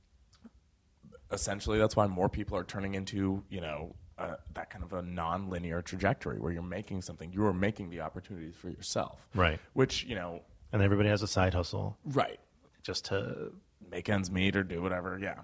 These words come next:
Speaker 2: Exactly.
Speaker 1: Yeah. So it's like, on the one hand, I appreciate that kind of thing because it's, it's exposed me to that kind of, uh, of an idea. But on the other hand, it kind of, I'm definitely very susceptible to, um, being discouraged by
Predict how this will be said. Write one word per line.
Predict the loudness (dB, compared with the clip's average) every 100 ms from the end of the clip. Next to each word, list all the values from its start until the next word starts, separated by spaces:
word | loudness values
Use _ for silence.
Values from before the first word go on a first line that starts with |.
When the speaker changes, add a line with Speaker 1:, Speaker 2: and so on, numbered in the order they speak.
| -6
Speaker 2:
Exactly. | -2 -2 -4 -12 -6
Speaker 1:
Yeah. | 0 0 -2 -12 -6
So | 2
it's | 8
like, | 8 8
on | 8
the |
one | 10 10
hand, | 10 6 6
I | 4
appreciate | 4 4 2 4 0 2
that | -2
kind | -4
of | -8
thing | -4 -2
because | -2 -2 -2
it's, | -2 -4 -4
it's | -8 -6 -8 -12
exposed | -10 -4 -4 -2
me | -6
to | -4
that | -4 -4
kind | -4 -6
of, | -2
uh, | -2 -2 -6 -10 _ -10
of | -6
an | -6
idea. | -6 -4 -2
But | 0
on | -2
the | 0
other | 0 0
hand, | -2 -4 -6 -6
it | -8 -8
kind | -10 -8 -8
of, | -8 -6
I'm | -4 -2
definitely | 0 0 -2 -2
very | -2 -2
susceptible | -2 -2 -2 0 -4 -4 -6
to, | -6 -6 -4 -6 -8 -14 -20 -20 -10
um, | -8 -6 -10 -12 -18 _ _ _ _ _ _ _ -16 -8
being | -8 -8
discouraged | -8 -6 -4 -4 -8 -10
by | -8 -6 -8